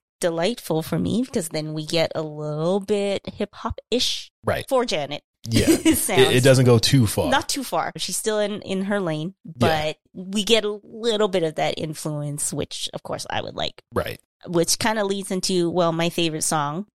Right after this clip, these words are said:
Speaker 1: which is Feel So Right,
Speaker 2: Okay.
Speaker 1: which Jimmy Jam and Terry Lewis is credited on it, <laughs> but
Speaker 2: <laughs>
Speaker 1: Rock Wilder is also credited on it, and
Speaker 2: Yeah.
Speaker 1: it sounds like him.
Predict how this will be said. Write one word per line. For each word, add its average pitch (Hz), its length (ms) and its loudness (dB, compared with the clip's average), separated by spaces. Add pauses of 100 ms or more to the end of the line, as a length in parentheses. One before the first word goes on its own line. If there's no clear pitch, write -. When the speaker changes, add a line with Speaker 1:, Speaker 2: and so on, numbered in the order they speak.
Speaker 1:
which 151 260 -6
is 156 180 -2
Feel 165 260 -2
So 165 260 0
Right, 147 340 -2 (260)
Speaker 2:
Okay. 92 160 0
Speaker 1:
which - 320 0 (280)
Jimmy 185 260 2
Jam 185 300 2
and 180 240 -8 (160)
Terry 180 180 2
Lewis 180 300 2
is 240 100 -6
credited 240 460 -2
on 180 180 -6
it, 247 100 -10 (100)
<laughs> - 100 -8
but 254 400 4
Speaker 2:
<laughs> - 80 6
Speaker 1:
Rock 226 240 6
Wilder 214 580 8 (140)
is 170 200 0
also 170 360 2
credited 160 480 -2
on 151 200 -2
it, 160 200 0
and 208 120 4
Speaker 2:
Yeah. - 120 2
Speaker 1:
it - 40 -2
sounds 214 440 0
like - 160 -10
him. 117 240 -10